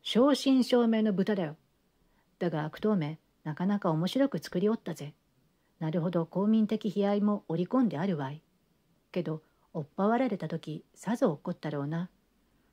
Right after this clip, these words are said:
歯ぎしりを噛んだことだろうて。」「もうその復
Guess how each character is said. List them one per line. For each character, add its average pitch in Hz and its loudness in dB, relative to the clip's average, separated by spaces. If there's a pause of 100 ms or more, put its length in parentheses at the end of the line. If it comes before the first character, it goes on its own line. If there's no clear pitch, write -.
歯 170 -6
ぎ 208 -2
し 269 0
り 180 4
を 151 -4
噛 190 0
ん 180 2
だ 151 -4
こ 160 -6
と 233 2
だ 208 2
ろ 185 0
う 170 -2
て。」 151 -10 (2500)
「も 202 2
う - -6
そ 180 -4
の 208 0
復 - -4